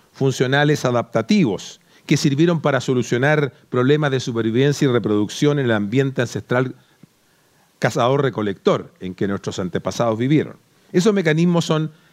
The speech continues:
verdaderos programas computacionales, pero que no operan con la arquitectura y la física de los computadores que conocemos,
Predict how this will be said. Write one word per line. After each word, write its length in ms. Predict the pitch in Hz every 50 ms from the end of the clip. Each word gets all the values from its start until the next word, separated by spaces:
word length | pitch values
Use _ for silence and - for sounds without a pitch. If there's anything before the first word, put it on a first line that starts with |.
| _
verdaderos 520 | - 120 127 123 123 123 135 156 160 151 151
programas 400 | - 120 117 123 135 143 131 -
computacionales, 1120 | - 123 107 98 - 110 101 104 - - 180 98 139 165 147 98 82 71 - - - _ _ _ _ _ _ _ _
pero 240 | - 147 143 147 127
que 120 | - 135 127
no 160 | 147 196 240
operan 680 | 262 - - 196 233 247 202 127 98 90 107 151 147 - _ _ _ _
con 160 | - 120 127
la 60 | 123
arquitectura 840 | 120 120 - 123 107 123 113 92 - - 165 165 170 170 170 165 -
y 80 | - 120
la 140 | 110 107 98
física 460 | - - 151 143 - 165 147 156 135
de 80 | 120 117
los 100 | 104 -
computadores 600 | - 104 90 - 110 - 113 113 123 127 123 -
que 100 | 127 101
conocemos, 680 | 104 98 95 87 - 208 208 123 87 76 - - -